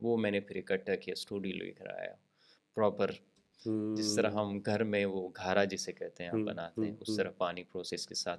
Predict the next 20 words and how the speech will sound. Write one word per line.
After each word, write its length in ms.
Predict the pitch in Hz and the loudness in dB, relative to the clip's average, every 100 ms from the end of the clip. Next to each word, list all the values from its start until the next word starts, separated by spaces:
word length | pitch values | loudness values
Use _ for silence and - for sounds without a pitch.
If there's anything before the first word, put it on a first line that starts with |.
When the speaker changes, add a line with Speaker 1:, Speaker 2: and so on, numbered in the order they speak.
| - | 0
Speaker 1:
पैरों 220 | 92 90 | 0 0
के 120 | 82 | -4
साथ 320 | - 85 82 92 | -6 -6 -8 -10
मैंने 160 | 92 | -10
कर 200 | - - | -6 -8
करके 340 | - - - 92 | -6 -12 -10 -14
वो 80 | - | -12
क्ले 160 | - 92 | -8 -6
बनाया। 320 | 85 - - _ _ _ _ _ _ _ | -6 -12 -16 _ _ _ _ _ _ _
Speaker 2:
ओह। 600 | 110 107 110 110 107 107 107 _ _ - - _ _ _ - | -4 -2 0 0 0 -4 -10 _ _ -20 -20 _ _ _ -4
Speaker 1:
And 300 | 104 98 98 | -4 -2 4
then 280 | 123 147 143 | 4 4 0
फिर 120 | 135 | 0
मैंने 280 | 110 107 107 | 0 2 2
पेपर, 560 | 107 101 98 113 107 98 | 4 6 6 6 4 2
अ, 320 | 95 90 87 - _ - | 0 0 -6 -16 _ -4
उस 260 | 104 95 - | -4 -2 2
आर्मेचर 520 | 95 95 95 95 - | 2 4 2 2 0
के 140 | 90 | -2
ऊपर 240 | 87 - | -4 -4